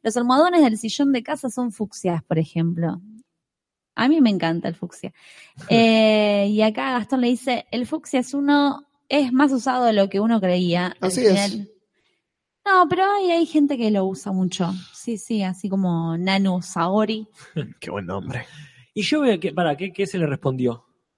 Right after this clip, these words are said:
Speaker 3: Eso, que
Speaker 1: Eso.
Speaker 3: leyó recién.
Speaker 2: Ah, buenísimo, perdón. Acá estoy leyendo al buen Bartoli, que dice: "Hola, quería comentarles que, hablando de atribuir colores a cosas raras, cuando era chico yo tenía toda una mitología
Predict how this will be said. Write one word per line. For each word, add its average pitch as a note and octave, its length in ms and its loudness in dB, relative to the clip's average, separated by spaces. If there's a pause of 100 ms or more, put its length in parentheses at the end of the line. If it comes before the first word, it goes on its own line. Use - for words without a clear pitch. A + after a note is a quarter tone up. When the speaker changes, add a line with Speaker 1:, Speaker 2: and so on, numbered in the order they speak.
Speaker 3:
Eso, D#3+ 420 2
que - 120 -12
Speaker 1:
Eso. D#3+ 100 -2
Speaker 3:
leyó B2+ 300 2
recién. B2+ 400 -2
Speaker 2:
Ah, D3 80 0
buenísimo, C#3+ 380 0
perdón. B2+ 300 0
Acá B2+ 160 -2
estoy D3 180 -2
leyendo C#3+ 300 0
al C3+ 120 2
buen C#3 240 2
Bartoli, G3+ 680 4 (580)
que C3 920 0
dice: D#3+ 380 -8 (360)
"Hola, G#3 240 4
quería C4 200 2
comentarles A3 420 -2
que, D3 260 0
hablando A3 460 2
de F3+ 80 4
atribuir E3+ 300 0
colores D#3+ 440 2
a B2 60 -6
cosas E3 300 -4
raras, D#3 500 0
cuando D3+ 300 0
era G3 140 4
chico G#3 400 -2
yo - 220 -6
tenía G3 260 -2
toda D4 340 0
una G3+ 120 -4
mitología D#3 960 -4